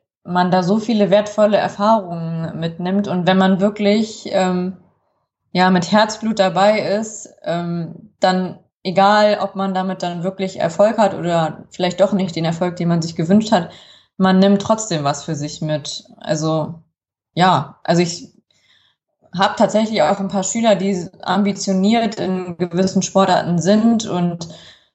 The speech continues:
mm, da bin ich auch immer so und sag, hier, wenn du irgendwelche Fragen hast, ähm, du weißt, ich komme genauso aus dem Leistungssport, frag mich, wenn du irgendwelche Fragen hast. Und, aber ich sag dann auch,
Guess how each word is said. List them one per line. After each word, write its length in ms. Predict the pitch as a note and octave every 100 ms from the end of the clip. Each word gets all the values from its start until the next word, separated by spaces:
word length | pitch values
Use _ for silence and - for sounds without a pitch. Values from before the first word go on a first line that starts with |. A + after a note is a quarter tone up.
| _ _
mm, 340 | - E3 F3 E3+ E3 - _ _ _ _ _ _ _ _ _ _ _
da 120 | - F#3
bin 140 | F#3
ich 140 | G3 -
auch 140 | F#3+
immer 240 | F#3 F#3
so 120 | F3+ F#3+
und 100 | F#3
sag, 320 | F3+ F3+ -
hier, 320 | G3+ A3 B3
wenn 180 | G#3+ G#3
du 80 | G3 G3 F3
irgendwelche 340 | G#3 G#3 G3+
Fragen 440 | - G3 G3 F#3+
hast, 500 | F#3 F3+ - - - -
ähm, 480 | E3+ E3 D#3+ - - _
du 180 | F#3
weißt, 540 | E3+ F3+ G3 F#3 - _ -
ich 260 | F3+ F3+
komme 240 | - F#3+ E3+
genauso 300 | D#3+ E3+ G#3+
aus 100 | G#3
dem 80 | G3
Leistungssport, 1040 | E3 E3 - F3+ - _ - E3+ E3+ E3+ - _ _ _ _ -
frag 380 | - F3 F#3 -
mich, 380 | E3+ E3+ - -
wenn 260 | D3+ E3 D#3+
du 60 |
irgendwelche 340 | D3 E3+ E3 E3
Fragen 380 | - E3 D#3+
hast. 300 | E3 E3 E3
Und, 280 | D3+ D3+ D3
aber 260 | - D#3 D#3
ich 80 | E3
sag 180 | G3+ G#3
dann 140 | A3
auch, 260 | G3+ G#3+